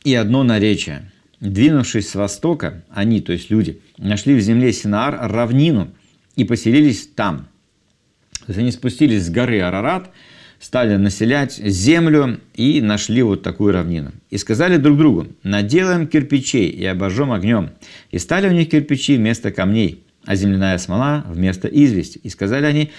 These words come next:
'Построим себе город и башню высотою до небес.'»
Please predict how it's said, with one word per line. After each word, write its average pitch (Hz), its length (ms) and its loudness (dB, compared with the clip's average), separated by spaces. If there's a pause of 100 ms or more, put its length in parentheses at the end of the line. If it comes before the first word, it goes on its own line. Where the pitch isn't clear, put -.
(160)
'Построим 147 440 0
себе 156 180 0
город 170 380 2
и - 20 2
башню 147 440 -2
высотою 120 440 2
до 110 100 2
небес.'» 110 460 2